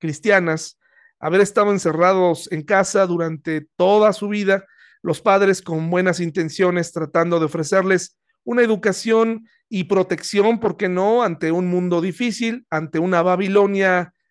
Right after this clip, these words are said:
que todos sabemos que existe. Pero cuando estos jóvenes tuvieron oportunidad de salir y palpar, degustar el mundo real, hermanos, los perdimos. Muchos de ellos,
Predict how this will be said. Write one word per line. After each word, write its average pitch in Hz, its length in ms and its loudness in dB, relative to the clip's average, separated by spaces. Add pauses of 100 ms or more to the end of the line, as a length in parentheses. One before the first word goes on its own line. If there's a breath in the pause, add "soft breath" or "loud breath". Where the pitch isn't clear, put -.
que 156 120 -10
todos 185 260 4
sabemos 160 420 -2
que 190 80 -6
existe. 208 580 -2 (360 soft breath)
Pero 202 280 4
cuando 208 440 4
estos 262 240 -4
jóvenes 240 480 0
tuvieron 214 320 0
oportunidad 170 840 0
de 165 240 -4
salir 180 680 -2 (100)
y 180 240 -4
palpar, 185 800 2
degustar 180 640 0
el 185 100 0
mundo 196 320 0
real, 208 400 2 (500)
hermanos, 226 840 0
los 156 280 -2
perdimos. 135 800 -6
Muchos 143 320 -8
de 156 140 -2
ellos, 170 540 -2